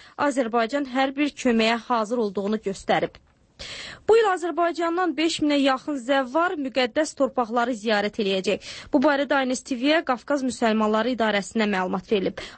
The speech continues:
Artıq onların səfəri üçün bütün hazırlıqlar başa çatdırılıb. Avtobusla gedənlər ölkəni dekabrın ikisindən beşinə, təyyarə ilə isə dekabrın doqquzundan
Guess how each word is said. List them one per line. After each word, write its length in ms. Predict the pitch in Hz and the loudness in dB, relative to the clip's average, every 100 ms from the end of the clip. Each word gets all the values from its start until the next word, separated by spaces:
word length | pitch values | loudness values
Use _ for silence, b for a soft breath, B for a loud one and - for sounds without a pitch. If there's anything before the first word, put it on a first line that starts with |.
| 254 | -2
Artıq 300 | 247 359 311 | -2 -2 0
onların 320 | 247 214 262 | 2 2 0
səfəri 480 | - 226 - 202 254 | 0 -2 0 0 0
üçün 240 | - 302 233 | 0 0 0
bütün 260 | 220 269 | -2 0
hazırlıqlar 720 | 262 - 214 202 202 - 196 - | 0 0 -2 -2 -4 -2 -4 -4
başa 220 | 190 - | -6 -4
çatdırılıb. 540 | - 190 - 190 190 B B - | -2 -2 0 0 -2 B B -2
Avtobusla 580 | 247 - 277 262 240 214 | 0 2 0 2 0 0
gedənlər 400 | 240 240 233 277 302 | 2 2 2 0 0
ölkəni 340 | 233 - 214 220 | -2 0 0 0
dekabrın 500 | 220 - 220 208 180 | -2 -2 0 -2 -4
ikisindən 380 | - 214 196 196 | -4 0 2 2
beşinə, 320 | 214 - 339 339 B B | 2 2 0 0 B B
təyyarə 320 | - 226 208 277 | 0 2 2 2
ilə 100 | 302 | 0
isə 160 | 262 330 - | 0 -2 0
dekabrın 560 | 233 220 220 254 302 | -2 0 0 0 0
doqquzundan 720 | 269 214 - 202 202 214 262 | 0 -2 -4 -4 0 2 0